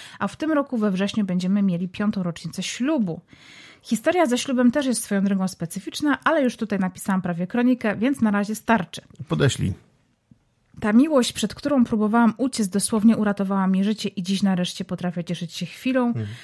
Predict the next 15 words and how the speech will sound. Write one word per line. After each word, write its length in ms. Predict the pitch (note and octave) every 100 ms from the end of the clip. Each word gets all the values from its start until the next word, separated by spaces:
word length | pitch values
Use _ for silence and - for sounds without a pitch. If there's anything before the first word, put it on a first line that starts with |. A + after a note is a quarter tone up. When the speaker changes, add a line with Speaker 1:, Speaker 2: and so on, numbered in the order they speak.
| -
Speaker 1:
skupiać 520 | - - - C4 A3+ -
się 100 | A3
na 100 | G3+
pozytywnej 560 | G3+ F#3+ G3 F#3+ F#3
energii 600 | E3 G3 G#3+ G3 G3 F#3+
i 40 | G3
nie 160 | F#3+
przejmować 520 | A3+ - F#3+ F3+ F3 -
się 120 | F3
tym, 280 | - A3+ A3+
co 180 | A3 - -
inni 300 | G3+ G3 F#3+
o 80 |
mnie 180 | F#3 F#3
myślą. 480 | F#3+ F#3 - E3 D#3+